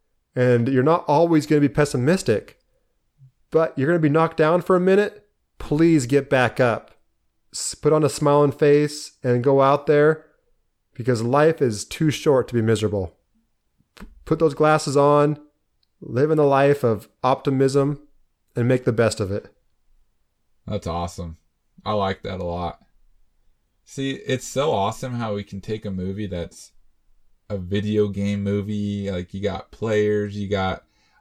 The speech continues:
Speaker 2: artificial intelligence, you got N P Cs and all this stuff. But the movie in itself and what we took from it was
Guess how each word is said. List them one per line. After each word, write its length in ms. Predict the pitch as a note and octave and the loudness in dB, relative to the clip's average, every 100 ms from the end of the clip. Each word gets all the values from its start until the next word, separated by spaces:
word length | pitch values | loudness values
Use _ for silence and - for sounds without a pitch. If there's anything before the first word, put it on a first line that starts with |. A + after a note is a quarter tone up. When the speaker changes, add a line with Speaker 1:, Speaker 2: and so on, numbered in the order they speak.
| _ | _
Speaker 2:
artificial 600 | A2 A2 G#2 A2 G2+ G#2 | 0 0 0 -4 -4 -6
intelligence, 800 | F2+ - G2+ F#2+ G2 G2 F#2+ - | -6 -4 -2 -4 -4 -8 -8 -6
you 80 | F#2+ | -6
got 100 | F#2 | -4
N 140 | G2 | -6
P 200 | - G2+ | -6 -8
Cs 440 | F2+ - G2 F#2+ G2 | -8 -8 -6 -6 -8
and 80 | |
all 100 | F#2 | -8
this 160 | F#2 F#2 | -8 -8
stuff. 420 | - G2 F#2+ A2 _ _ _ _ _ _ | -8 -8 -6 -10 _ _ _ _ _ _
But 140 | G#2+ | -6
the 100 | G#2+ | -4
movie 520 | G2 G#2 A#2 B2+ B2+ | -2 -2 -2 -2 -4
in 100 | G#2 | -4
itself 760 | G2+ - - G2 G2 B2 B2 _ _ | -6 -8 -8 -4 -2 -4 -6 _ _
and 280 | G#2+ G2+ G2 - | -6 -4 -6 -10
what 300 | G2+ G2+ - | -4 -4 -4
we 220 | G2+ G#2 | -6 -6
took 320 | - G#2 G#2 | -6 -8 -8
from 260 | - A2+ B2 | -10 -10 -8
it 180 | D3+ - _ _ | -10 -14 _ _
was 640 | _ A2 A2 G2 F#2 - | _ -2 0 0 -4 -12